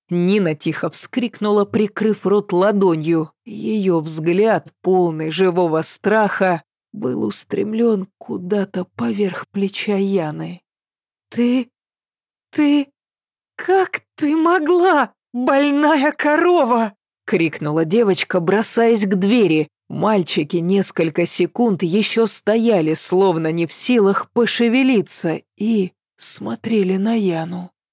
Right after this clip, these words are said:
«Жирная тварь!» прохрипел Тимур наконец, обретя способность говорить. Все трое выскочили из сарая.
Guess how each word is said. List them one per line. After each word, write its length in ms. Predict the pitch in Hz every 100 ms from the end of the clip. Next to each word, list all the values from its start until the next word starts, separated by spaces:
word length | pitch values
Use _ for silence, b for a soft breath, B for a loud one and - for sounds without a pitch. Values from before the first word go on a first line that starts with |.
| _ _ _ _ _
«Жирная 920 | - 123 139 262 240 247 247 254 294 - _
тварь!» 680 | 302 302 339 254 196 - - _
прохрипел 840 | 175 175 180 185 190 196 175 151
Тимур 460 | 143 - 180 196 165
наконец, 720 | 160 160 196 185 226 185 - -
обретя 640 | - 202 - 226 - 269
способность 880 | 220 - 202 226 - 233 180 214 180
говорить. 680 | 175 202 233 240 175 143 - _ _ _
Все 460 | - - 185 160 143
трое 680 | - 185 202 202 165 160 - _ _
выскочили 800 | 220 233 208 - 190 196 214 196
из 320 | 214 208 180
сарая. 720 | - - 190 185 151 151 170